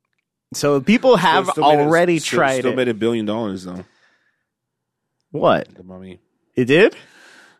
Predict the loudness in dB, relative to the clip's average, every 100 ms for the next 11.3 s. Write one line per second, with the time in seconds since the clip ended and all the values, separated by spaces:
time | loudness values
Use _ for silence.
0 | _ -2 2 4 2 -2 -6 -2 -2 -2
1 | -4 -2 -4 -4 -4 -6 -6 -10 -10 -12
2 | -12 -12 -2 0 0 -4 -8 -4 -4 -2
3 | -2 -2 -2 -2 -4 -4 -2 0 0 0
4 | 0 0 0 0 -2 -2 0 0 0 0
5 | -2 -4 -6 -6 -8 -8 -10 -14 -18 _
6 | -8 -6 -4 -2 -2 -2 -4 -6 -4 -4
7 | -6 -12 -18 -10 -6 -6 -6 -8 -10 -10
8 | -10 -10 -12 -14 -10 -10 -10 -14 -18 -18
9 | -16 -16 -20 -20 -10 -8 -8 -8 -12 -16
10 | -20 -18 -16 -14 -12 -12 -8 -8 -6 -10
11 | -10 -12 -12